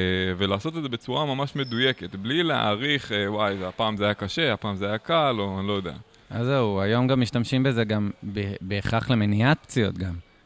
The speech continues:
Speaker 2: לראות כמה שחקן באמת מעמיס על עצמו, כמה שחקן באמת נמצא בעומסי ספרינטינג גבוהים, עומסי האצות והאטות גבוהים, שזה גם נמצא עם קורלציה לפציעות, בטח לפציעות, אה,
Speaker 1: כן.
Speaker 2: צולבת.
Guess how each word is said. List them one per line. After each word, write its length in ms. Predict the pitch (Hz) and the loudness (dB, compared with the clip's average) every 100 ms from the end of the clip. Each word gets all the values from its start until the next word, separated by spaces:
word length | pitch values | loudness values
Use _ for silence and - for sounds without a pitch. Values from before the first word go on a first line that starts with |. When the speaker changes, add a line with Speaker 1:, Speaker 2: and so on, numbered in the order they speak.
| - | -6
Speaker 2:
לראות 280 | 107 120 120 | 2 2 2
כמה 220 | 120 117 | 2 0
שחקן 420 | - 110 117 117 | 0 0 0 2
באמת 320 | 110 113 - - | 2 2 0 -2
מעמיס 380 | 101 101 135 135 | 0 2 2 2
על 80 | 110 | 0
עצמו, 220 | - 92 | 0 0
כמה 160 | 101 104 | 0 0
שחקן 300 | 104 - 110 | 0 0 2
באמת 240 | 110 110 | 2 0
נמצא 280 | 107 - 107 | -2 0 2
בעומסי 920 | 107 104 104 98 95 - 107 98 110 | 2 0 -2 -4 -4 -2 -2 -2 -2
ספרינטינג 360 | - 127 127 120 | 0 2 2 2
גבוהים, 240 | 120 127 - - | 2 2 -2 -10
עומסי 320 | 113 104 127 | -8 -6 -2
האצות 520 | 127 123 104 135 120 | 2 2 2 2 2
והאטות 460 | 110 98 92 135 127 | 4 2 4 2 2
גבוהים, 340 | 127 139 135 | 4 4 4
שזה 240 | 131 101 95 | 0 -4 0
גם 200 | 107 127 | 2 4
נמצא 240 | 123 131 | 4 2
עם 80 | 127 | 0
קורלציה 440 | 127 120 123 127 | 0 -2 -2 -2
לפציעות, 500 | 120 - 123 135 - - _ _ | -4 -4 -4 -4 -4 -18 _ _
בטח 280 | 113 113 - | -4 -2 -2
לפציעות, 460 | 107 - 110 107 117 | -4 0 0 2 2
אה, 200 | 107 90 90 | 4 2 0
Speaker 1:
כן. 120 | 90 | -4
Speaker 2:
צולבת. 440 | - 98 104 139 | -2 0 0 0